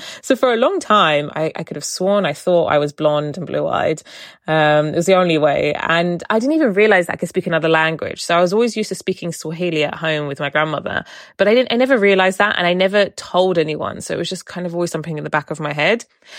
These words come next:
And also during that time, to try and explain to someone where Oman or Zanzibar was, was never gonna happen. Like, nobody understood, nobody knew.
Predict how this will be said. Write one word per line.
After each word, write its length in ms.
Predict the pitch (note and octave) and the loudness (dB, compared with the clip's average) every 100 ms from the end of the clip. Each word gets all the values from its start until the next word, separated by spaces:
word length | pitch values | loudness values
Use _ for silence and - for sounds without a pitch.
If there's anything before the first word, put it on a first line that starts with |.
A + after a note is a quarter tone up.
| - - | -14 -4
And 140 | F#3+ | 2
also 500 | A3+ B3 A#3+ A3+ - _ - | 2 4 4 4 0 _ -4
during 240 | G3 G#3+ G3 | 2 2 2
that 180 | A3 - | 0 -2
time, 480 | F3+ D#3+ D#3 D#3 - - | 0 2 2 -2 -10 -6
to 120 | F#3+ | -6
try 220 | - G#3 | -2 0
and 80 | A3 | 0
explain 320 | G3 - F#3+ | -2 -2 -2
to 60 | - | 0
someone 300 | F3+ E3+ D#3+ | 0 2 2
where 160 | D#3+ | 0
Oman 440 | D3+ D#3+ E3 D#3+ D#3 | 0 2 4 4 2
or 60 | D3 | 0
Zanzibar 440 | D#3+ D#3+ D#3 D3+ | 2 2 0 0
was, 420 | D3+ D#3 - E3 | 4 2 2 -4
was 100 | D#3+ | -4
never 200 | E3+ D#3 | -2 0
gonna 220 | C#3+ D3 C#3+ | 0 -2 -2
happen. 300 | C3+ - - | -4 -4 -6
Like, 120 | - | -2
nobody 300 | E3 E3 E3 | -2 0 0
understood, 520 | D#3 D#3 - E3 D3+ | 0 -4 0 0 2
nobody 280 | D3+ D3 D3 | 0 -4 -6
knew. 460 | D3 D3+ D#3 D3+ | -4 0 0 2